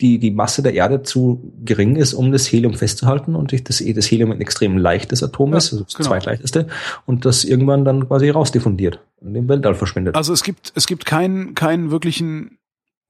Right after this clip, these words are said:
Speaker 2: also es gibt, es, es scheint keinen wirklichen Anlass für diesen Artikel zu geben. Ich habe den einfach nur gesehen, es steht ganz am Ende, steht Goldschmidt Meeting zweitausendfünfzehn,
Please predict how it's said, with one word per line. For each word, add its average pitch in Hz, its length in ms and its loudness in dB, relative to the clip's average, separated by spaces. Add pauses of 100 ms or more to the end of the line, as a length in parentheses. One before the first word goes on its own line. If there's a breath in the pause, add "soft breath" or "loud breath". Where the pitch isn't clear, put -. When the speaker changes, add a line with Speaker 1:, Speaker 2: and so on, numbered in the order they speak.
Speaker 2:
also 123 140 0
es - 40 -6
gibt, 151 160 0
es, 123 100 -4
es 139 140 -2
scheint 139 300 0
keinen 151 640 0
wirklichen 143 320 0
Anlass 143 340 2
für 113 120 -4
diesen 117 200 0
Artikel 127 300 -2
zu 117 160 0
geben. 113 320 0
Ich - 140 -2
habe 135 100 -4
den 120 100 0
einfach 135 200 2
nur 131 120 2
gesehen, 131 220 2
es 151 80 0
steht - 200 -2
ganz 143 220 2
am 113 80 0
Ende, 151 220 0
steht 131 220 0
Goldschmidt 143 460 0
Meeting 139 380 2
zweitausendfünfzehn, 127 1040 0